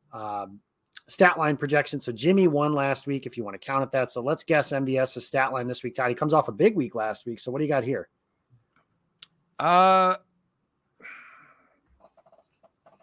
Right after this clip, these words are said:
Speaker 2: I don't know what the offense is gonna look like this week.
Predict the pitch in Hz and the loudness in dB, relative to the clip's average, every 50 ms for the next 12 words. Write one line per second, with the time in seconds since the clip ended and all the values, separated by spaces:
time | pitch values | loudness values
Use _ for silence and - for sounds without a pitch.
0 | _ _ _ _ _ _ _ _ _ _ - - - 170 175 160 147 143 143 131 | _ _ _ _ _ _ _ _ _ _ -14 -10 -6 -4 -4 -2 -2 -2 -2 -4
1 | - 139 117 113 123 127 123 - 127 123 - - - - 127 120 113 117 123 120 | -4 -8 -6 -4 -4 -4 -2 -4 -6 -6 -8 -10 -10 -10 -8 -8 -8 -8 -8 -8
2 | - - 123 120 - - 123 120 - - - 127 127 123 - - - | -4 -4 -4 -4 -4 -8 -12 -10 -10 -10 -8 -8 -8 -8 -10 -14 -20